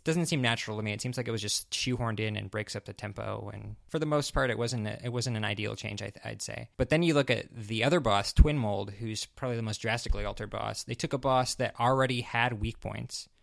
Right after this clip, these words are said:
You would shoot them in their heads or their tails, or you'd hit them with the sword while wearing the giant mask. Uh, very similar to the Lanmola from A Link to the Past. And then they changed it to make it somehow even more random,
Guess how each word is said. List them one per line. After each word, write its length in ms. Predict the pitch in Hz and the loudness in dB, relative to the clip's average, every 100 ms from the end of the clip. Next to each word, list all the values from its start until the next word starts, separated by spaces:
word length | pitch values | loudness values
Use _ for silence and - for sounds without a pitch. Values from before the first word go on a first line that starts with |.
| _ _ - | _ _ -6
You 120 | 107 | -4
would 120 | 101 | 0
shoot 240 | - 139 127 | 2 2 2
them 160 | 120 | 0
in 80 | 110 | 2
their 100 | 107 | 0
heads 220 | 98 107 | 0 -2
or 80 | 107 | 0
their 100 | 101 | -2
tails, 320 | - 104 104 | 0 -2 -2
or 80 | 101 | -4
you'd 120 | 104 | -4
hit 160 | 123 - | -4 -4
them 120 | 107 | -4
with 120 | 104 | -2
the 80 | 110 | -4
sword 440 | - 104 104 104 | -4 -4 -4 -6
while 140 | 101 101 | -6 -4
wearing 300 | 104 98 98 - | -4 -6 -8 -10
the 80 | |
giant 320 | 104 107 107 110 | -6 -4 -2 -4
mask. 360 | 107 104 - - _ _ _ - | -8 -8 -14 -20 _ _ _ -8
Uh, 180 | 107 | -6
very 160 | 104 135 | 0 0
similar 320 | 127 127 113 | 0 0 -2
to 160 | 107 104 | -4 -6
the 80 | 101 | -4
Lanmola 560 | 101 104 107 107 107 | -4 -4 -4 -2 -4
from 300 | - 110 101 | -4 -4 -4
A 40 | 104 | -4
Link 140 | 107 | -6
to 60 | 107 | -6
the 60 | |
Past. 420 | 95 110 107 - - _ _ _ - | -6 -6 -6 -8 -14 _ _ _ 0
And 80 | |
then 80 | 120 | 2
they 80 | 131 | 4
changed 300 | 127 147 139 | 2 2 2
it 80 | 131 | 0
to 80 | 127 | -2
make 160 | 120 | 0
it 140 | 110 - _ _ _ _ | -2 -4 _ _ _ _
somehow 420 | - 127 120 113 | -4 0 0 0
even 240 | - 117 101 | 0 -2 -2
more 220 | 104 110 | 0 2
random, 540 | 147 165 190 190 185 | 2 2 2 2 0